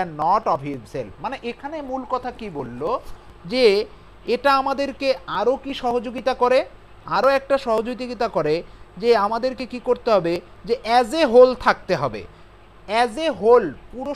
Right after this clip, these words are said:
সবার কথা ভাবতে হবে, Individual নিজের কথা বা ইন্ডিভিজুয়ালের কথা ভাবলে হবে না। এটা আমাদেরকে সাহায্য করে কি শিখতে, যে সবার কথা ভাবো, শুধু নিজের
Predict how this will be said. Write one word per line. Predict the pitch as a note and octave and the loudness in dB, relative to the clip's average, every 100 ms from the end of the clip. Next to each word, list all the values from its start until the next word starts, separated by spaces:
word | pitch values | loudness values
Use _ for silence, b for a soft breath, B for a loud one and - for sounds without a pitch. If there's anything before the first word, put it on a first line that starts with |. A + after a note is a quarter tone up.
| - | -6
সবার | E3+ G#3+ B3 C4 | 0 0 0 -2
কথা | - F3+ | -2 -2
ভাবতে | E3+ - E3 | -4 -4 -8
হবে, | C3 A2 B B - G#3+ | -8 -10 B B -14 -10
Individual | A#3+ B3+ C4 B3 G3+ A3 G#3 A#3 - - - - D3 D#3 | -10 -8 -8 -8 -2 0 0 -2 -14 -20 -20 -20 -14 -10
নিজের | G3+ C#4 C4+ F3+ | -4 -4 -2 -2
কথা | D3 A#2+ G#2 | -2 -6 -6
বা | C3 - G3 | -8 -10 -12
ইন্ডিভিজুয়ালের | A3 B3 A#3 A3+ A3 F#3 D3+ | -10 -10 -8 -2 0 0 -4
কথা | C#3+ F3+ | -8 -8
ভাবলে | C3+ B2 C3 B2 | -8 -10 -12 -10
হবে | A#2+ B2+ B2+ C3 | -10 -10 -10 -4
না। | D3+ G2 B B - D3+ | -4 -4 B B -18 -10
এটা | G#3+ G3+ | -8 -6
আমাদেরকে | G#3+ A3 G#3+ A3 | -6 -8 -8 -10
সাহায্য | E3 F3 E3+ A3 | -8 -8 -6 -6
করে | A3+ G3+ F#3+ | -4 -6 -10
কি | G3+ G#3+ - | -14 -14 -16
শিখতে, | A3 - B3 C#4 B B - E3+ | -18 -10 -8 -8 B B -12 -6
যে | G#3 - - - | -6 -6 -20 -6
সবার | E3 F3+ A3+ A3 | -2 2 2 0
কথা | G3 E3+ B2+ | -4 -4 -6
ভাবো, | A#2 G#2 - - - - | -8 -10 -14 -20 -18 -14
শুধু | G#3 G#3+ A3+ D#3 | -12 -10 -8 -10
নিজের | C3+ D#3 | -8 -8